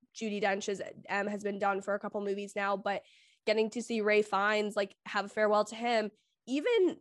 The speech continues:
the new double oh seven, which I'm sure we'll talk about, I think there was a really nice, decent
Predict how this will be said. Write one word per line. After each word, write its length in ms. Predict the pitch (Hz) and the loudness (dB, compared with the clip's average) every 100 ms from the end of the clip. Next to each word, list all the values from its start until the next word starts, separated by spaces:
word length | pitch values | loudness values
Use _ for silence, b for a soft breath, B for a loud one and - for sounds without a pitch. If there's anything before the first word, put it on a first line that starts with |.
| - | -6
the 240 | 196 233 | 2 2
new 500 | 220 220 214 226 262 | 2 2 2 2 0
double 340 | 226 220 214 214 | 0 0 2 2
oh 120 | 202 | 0
seven, 360 | - 202 202 202 | -2 -4 -4 -6
which 120 | 208 | -8
I'm 80 | 214 | -8
sure 200 | - 208 | -4 0
we'll 120 | 202 | 0
talk 260 | - 196 | 0 -6
about, 320 | - 202 196 190 b b b - | 0 2 2 0 b b b -4
I 120 | 269 | -2
think 240 | 320 349 | 0 0
there 120 | 285 294 | 2 2
was 160 | 302 | 2
a 80 | 285 | 0
really 460 | 247 254 294 294 285 | 0 0 2 2 0
nice, 580 | 226 214 226 285 - - | -2 0 0 0 -6 -10
decent 520 | 247 254 262 247 208 | -10 -2 2 2 2